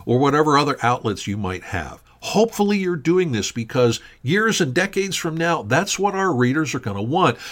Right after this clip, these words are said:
They're gonna reach for the twenty twenty yearbook thinking, "Oh yeah, I remember twenty twenty." And if they go through that yearbook and they don't see anything at all about this virus or a supplement, or they see nothing, think about that. They're gonna, they're gonna feel a little cheated, aren't they? Yes.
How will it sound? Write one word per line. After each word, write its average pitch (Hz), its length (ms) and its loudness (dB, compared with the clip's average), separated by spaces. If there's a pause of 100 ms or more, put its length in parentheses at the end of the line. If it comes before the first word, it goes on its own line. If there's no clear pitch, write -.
(100)
They're 180 100 6
gonna 208 180 4
reach 175 280 4
for - 100 -2
the 131 80 2
twenty 180 340 0
twenty 143 300 -2
yearbook 139 400 0
thinking, 110 340 -4
"Oh 165 140 -2
yeah, 151 160 4
I 123 60 4
remember 175 280 2
twenty 123 300 0
twenty." 151 460 0 (260)
And 120 140 2
if 120 80 2
they 233 120 6
go 226 140 8
through 214 200 0
that 165 200 8
yearbook 139 380 0
and 98 100 -6
they 160 80 0
don't 214 160 0
see 151 340 0
anything 170 600 0
at 123 80 0
all 123 460 4
about 113 300 0
this 131 160 2
virus 110 600 -2 (220)
or 113 200 2
a 95 40 -2
supplement, 151 580 0
or 120 220 -2
they 123 100 -2
see 165 220 -2
nothing, 170 840 0 (720)
think 165 160 -2
about 110 300 2
that. 135 200 2
They're 175 120 0
gonna, 202 240 -2 (400)
they're - 100 -8
gonna 196 160 -4
feel 120 200 2
a - 20 6
little 131 160 4
cheated, 226 360 0
aren't 123 200 2
they? 73 260 -8
Yes. - 460 -4